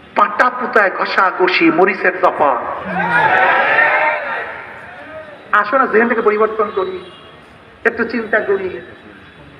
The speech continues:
কমপক্ষে জনগণ ঐক্য হই, জনগণ ঐক্য হই,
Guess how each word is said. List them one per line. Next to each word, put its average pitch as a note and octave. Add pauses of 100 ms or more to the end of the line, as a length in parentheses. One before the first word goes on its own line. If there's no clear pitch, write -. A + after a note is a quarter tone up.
(360)
কমপক্ষে A#3
জনগণ B3
ঐক্য -
হই, A#3+
জনগণ C#4+
ঐক্য D#4
হই, A#3